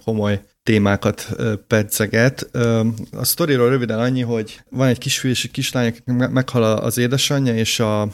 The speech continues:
az apjuk, ö, egy ilyen világító toronynál dolgozik a tengerparton, és, ö, így elköltöznek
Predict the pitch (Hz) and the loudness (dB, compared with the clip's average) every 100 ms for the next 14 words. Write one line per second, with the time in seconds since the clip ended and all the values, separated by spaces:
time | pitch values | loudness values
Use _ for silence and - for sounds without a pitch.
0 | - - 117 110 107 131 127 120 110 - | -8 -6 -2 0 0 -2 -2 -2 -2 -4
1 | - 120 113 107 117 113 110 120 110 110 | -4 0 0 -2 -2 0 0 -2 -2 -4
2 | 117 - 117 107 107 107 110 107 - - | -8 -6 -4 -2 -2 0 0 -2 -6 -4
3 | 113 131 135 139 135 120 113 101 - - | 0 0 0 -2 -4 -4 -4 -4 -6 -6
4 | 117 110 107 - 120 113 - 104 107 107 | -4 -4 -4 -2 2 2 2 -4 -2 -4
5 | 104 101 - - | -4 -6 -8 -20